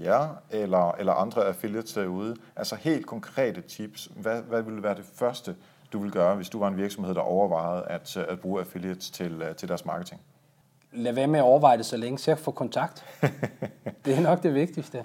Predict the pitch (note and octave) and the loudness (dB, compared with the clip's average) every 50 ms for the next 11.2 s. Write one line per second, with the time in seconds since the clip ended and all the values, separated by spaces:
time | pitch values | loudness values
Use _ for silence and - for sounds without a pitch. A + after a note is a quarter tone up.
0 | - - G#2+ A2+ B2+ D3+ E3+ G3 G3+ F3+ D#3+ C#3+ C3+ C3+ C3 B2+ B2 B2 B2 A#2+ | 0 6 8 10 10 10 8 4 2 4 6 8 10 10 10 10 8 6 4 2
1 | - A#2+ A2 B2+ B2+ A#2 C3 B2 B2+ B2 B2+ D3 E3 D3 D3+ D3+ D#3 D#3+ C#3 - | 4 6 10 10 12 12 12 12 12 12 12 12 12 12 12 12 12 12 10 6
2 | - C3+ C3+ C#3 C#3+ D3 D3 - - - A2 A#2+ D3 C3 A2+ - - A#2+ C#3+ C#3+ | 4 4 6 6 6 8 8 6 6 6 6 6 6 8 10 10 10 10 10 10
3 | D3 E3 F#3 D#3 D3+ D3+ - - - - - - - - - C3 B2 B2 C3+ C#3 | 12 12 12 12 12 10 6 0 -6 -10 -10 -10 -8 2 4 4 8 8 10 10
4 | D#3+ D#3+ - - D3 D3 C#3+ - - D3+ C3+ C3 C3 C3 - - D#3 D3+ D3+ D3+ | 10 8 6 4 2 2 2 0 0 2 2 2 0 -2 -2 2 4 6 8 8
5 | D3 C#3+ C3 B2+ B2+ B2 A#2+ A#2+ - - - - - - - - - - - - | 6 6 4 2 0 -2 -4 -6 -8 -10 -14 -20 -20 -20 -20 -20 -20 -20 -20 -20
6 | _ D#3+ B2+ - - - D3 C#3 C#3 C3+ B2+ B2 A#2+ A#2+ A#2+ A#2+ A#2+ - A#2 A#2+ | _ -12 -12 -6 -2 2 4 4 4 4 4 2 0 -4 -6 -8 -10 -10 -4 -2
7 | B2 B2 B2+ B2 - - - - - - D3+ D3 - D#3+ - - D3 C3+ - - | -2 -2 -2 -4 -8 -10 -12 -2 2 2 2 4 4 0 0 2 0 0 0 -2
8 | C3+ C3 B2 B2 B2 B2 B2 B2 A#2+ A#2+ A2+ A2+ A2+ A#2 A#2 A#2+ A#2+ B2 A#2 - | -4 -4 -4 -4 -6 -6 -6 -6 -6 -6 -6 -6 -8 -8 -8 -8 -8 -8 -6 -4
9 | - C3+ B2+ A#2 - D3 D3 D3+ - - D3 B2 - - C3 A2+ A2+ C3 - - | -2 -2 -2 -2 -4 -4 -4 -4 -2 -2 -2 -2 -2 -2 -4 -2 -2 -4 -6 -10
10 | - _ _ _ _ _ _ _ - - - - - C3 B2 A#2+ A#2 A#2 A#2+ A#2+ | -16 _ _ _ _ _ _ _ -8 -6 -2 2 4 4 4 4 2 -2 -6 -6
11 | A#2+ A#2+ A#2+ A#2 | -8 -8 -10 -10